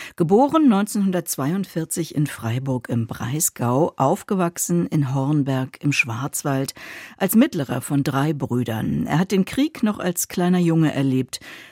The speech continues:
und auch da schon eine Grenzerfahrung gemacht. Eine Brandbombe der Alliierten traf das Haus, in dem seine Eltern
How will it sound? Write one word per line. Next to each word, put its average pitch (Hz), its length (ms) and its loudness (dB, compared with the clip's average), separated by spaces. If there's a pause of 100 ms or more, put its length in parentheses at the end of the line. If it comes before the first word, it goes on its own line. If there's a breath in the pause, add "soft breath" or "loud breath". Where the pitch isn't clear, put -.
(120)
und - 200 -2
auch 160 100 -4
da 160 240 -2
schon 123 260 0
eine 120 220 0
Grenzerfahrung 120 1040 -2
gemacht. 117 480 -2
Eine 170 180 4
Brandbombe 180 720 2
der 156 200 -4
Alliierten 151 600 -2
traf - 300 -8
das 135 300 -4
Haus, 131 280 -2
in 143 140 -2
dem 123 200 0
seine 123 300 -2
Eltern 127 440 0